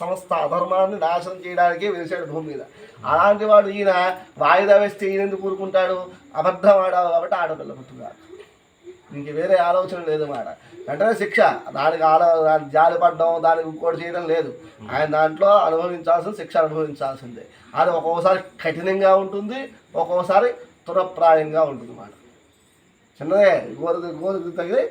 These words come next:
వెళ్ళిపోతుంది ఒక్కోసారి, ఒకసారి గట్టిగా తగులుతుంది మాట. అలాగా ఆ తురప్రాయ బుద్ధితో ఆయన ఏం చేసి అబద్ధం ఆడాడు కాబట్టి ఆడపిల్ల పుట్టింది. ఆడపిల్ల ఎందుకు పుట్టాలి? అబద్ధం ఆడితే అదేంటంటే అబద్ధం ఆడిన వాళ్ళందరూ ఆడపిల్ల పుట్టేది అంటే,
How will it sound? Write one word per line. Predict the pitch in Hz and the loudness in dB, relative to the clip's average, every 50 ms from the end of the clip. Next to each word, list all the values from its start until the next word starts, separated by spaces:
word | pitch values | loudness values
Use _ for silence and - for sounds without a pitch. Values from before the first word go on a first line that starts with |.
| - - _ _ _ _ | -8 -16 _ _ _ _
వెళ్ళిపోతుంది | 170 180 185 185 180 180 180 170 165 | -10 -8 -8 -6 -8 -8 -10 -8 -6
ఒక్కోసారి, | 160 156 - 160 - 147 143 | -6 -6 -4 -4 -2 -2 -2
ఒకసారి | 156 165 180 196 190 202 220 | -2 -2 0 0 0 0 0
గట్టిగా | - 180 - - 196 190 180 | -4 -8 -8 -6 -4 -4 -2
తగులుతుంది | 165 165 160 180 175 - 151 135 131 | -2 -4 -6 -8 -10 -12 -14 -12 -12
మాట. | 127 120 120 117 - - - - - - _ _ - | -12 -12 -12 -14 -14 -18 -20 -20 -20 -20 _ _ 0
అలాగా | 170 196 208 214 190 180 180 185 196 208 - - - - | 4 4 6 6 6 4 4 2 0 0 -4 -10 -6 0
ఆ | 151 175 175 | 2 2 2
తురప్రాయ | 170 - 160 180 208 220 214 - 202 202 208 196 | 2 0 4 4 4 4 4 2 4 6 6 6
బుద్ధితో | 202 196 196 190 185 196 190 - 202 | 6 4 0 -6 -6 -8 -6 -6 -6
ఆయన | 202 185 175 170 180 180 180 | -4 -2 -2 -2 -2 -2 -4
ఏం | 190 196 196 | -4 -4 -6
చేసి | 185 185 | -2 0
అబద్ధం | 185 175 175 185 180 190 190 | 0 2 0 0 0 0 0
ఆడాడు | 185 185 185 180 | 0 0 -2 -2
కాబట్టి | 175 180 - - | -2 0 0 0
ఆడపిల్ల | 180 175 175 165 165 165 | 0 0 -2 -2 -4 -6
పుట్టింది. | 160 156 151 147 143 139 | -8 -8 -10 -12 -12 -12
ఆడపిల్ల | - - 131 160 175 185 180 208 202 208 | -10 -6 -6 -4 -4 -4 -6 -6 -6 -6
ఎందుకు | 220 214 208 208 | -6 -4 -4 -4
పుట్టాలి? | 202 208 214 208 208 202 202 185 | -6 -6 -6 -6 -2 -2 0 0
అబద్ధం | - - 175 175 170 190 196 | 0 -2 -4 -2 0 2 4
ఆడితే | 196 196 190 185 185 202 196 | 4 2 2 0 -2 -2 -2
అదేంటంటే | 190 175 180 185 185 185 190 190 190 | -2 0 -2 -4 -4 -2 -2 0 0
అబద్ధం | 170 165 165 165 170 175 | 0 0 0 -2 -2 -2
ఆడిన | 180 180 175 | -2 -4 -4
వాళ్ళందరూ | 175 180 180 180 180 175 | -6 -8 -8 -6 -6 -4
ఆడపిల్ల | 175 170 175 170 170 180 | -4 -6 -6 -8 -10 -10
పుట్టేది | 170 175 - - 170 170 165 170 170 | -10 -12 -12 -10 -10 -8 -6 -6 -8
అంటే, | 165 160 175 208 226 202 | -6 -4 -2 -2 -2 -4